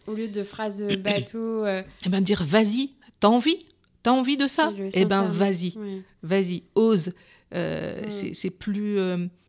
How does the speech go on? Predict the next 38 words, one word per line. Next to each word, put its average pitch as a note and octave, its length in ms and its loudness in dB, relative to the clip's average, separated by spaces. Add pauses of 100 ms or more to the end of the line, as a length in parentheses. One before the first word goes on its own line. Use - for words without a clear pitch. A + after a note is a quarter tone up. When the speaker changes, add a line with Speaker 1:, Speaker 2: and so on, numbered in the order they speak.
(120)
Speaker 1:
Peu B3 80 -4
importe A#3 220 -4
Speaker 2:
enfin, A3 80 4
c'est, A#3 160 2
Speaker 1:
son G#3+ 160 -4
âge, G#3 80 -2
Speaker 2:
c'est, G#3+ 140 4
Speaker 1:
peu - 140 -4
importe A#3+ 280 -6
ta A3+ 80 -2
Speaker 2:
mais A#3+ 80 6
on C#4+ 80 4
s'en D4+ 160 2
fi-, G#3+ 180 2
Speaker 1:
situation, A3+ 100 -2
Speaker 2:
ouais, B3 280 4
on A#3 80 2
s'en C4 160 2
Speaker 1:
ouais. A#3+ 60 2
Speaker 2:
fiche A3+ 280 0
de F#3 120 2
l'âge. F#3 320 0
Speaker 1:
Alors A#3 280 0
oui, B3+ 300 -4
ça A3 220 -8
peut C4 160 -10
être A3+ 220 -6
galère. G3 360 -4 (180)
Oui, A#3 340 -6
alors, G#3 240 -6 (1200)
là A#3 200 -4
aussi, B3 280 -8
il C4 180 -8
y A3+ 60 -8
a, G3+ 300 -6
hum, G3 280 -8 (420)
comment G3+ 200 -12
dire G3 340 -16